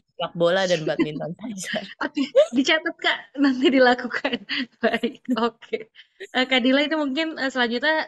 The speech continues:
Speaker 2: buat Kak Dila nih. Habis ini apa, Kak, turnamennya? Dan aim untuk Olimpik dong pastinya.
Speaker 1: Eh, jadi ini sekarang aku ada di Maroko. Setelah ini
Speaker 2: Mhm.
Speaker 1: aku akan mengikuti,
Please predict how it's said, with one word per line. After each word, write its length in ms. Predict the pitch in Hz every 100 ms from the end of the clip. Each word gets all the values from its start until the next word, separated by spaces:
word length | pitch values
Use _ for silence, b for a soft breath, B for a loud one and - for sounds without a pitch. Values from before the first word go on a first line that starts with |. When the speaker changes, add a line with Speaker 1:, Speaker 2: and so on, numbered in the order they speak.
| - _
Speaker 2:
buat 240 | 214 226 226 -
Kak 120 | 240 208
Dila 200 | 220 196 175
nih. 100 | 165 _ _ _ _ _ - -
Habis 280 | 233 262 -
ini 220 | 277 339 330 240
apa, 140 | 226 220
Kak, 120 | 175 _
turnamennya? 540 | 196 190 180 175 165 160 _ _ _
Dan 140 | 208 208 220
aim 140 | 247
untuk 300 | 226 240 220 -
Olimpik 420 | 220 226 226 262 - _ _
dong 180 | 226 262 269 -
pastinya. 460 | 220 - 214 240 - _ _ _ _ _ _ _ _ _
Speaker 1:
Eh, 640 | 196 208 208 208 208 208 214
jadi 180 | 190 190 247 247 -
ini 120 | 220 262
sekarang 220 | 269 247 247
aku 100 | 262
ada 100 | 247 185
di 40 | 180
Maroko. 420 | 165 160 139 - 170 170 175
Setelah 260 | 170 - 160
ini 100 | 240
Speaker 2:
Mhm. 100 | 220
Speaker 1:
aku 120 | 269 202
akan 140 | 208 190 -
mengikuti, 540 | 175 170 170 - -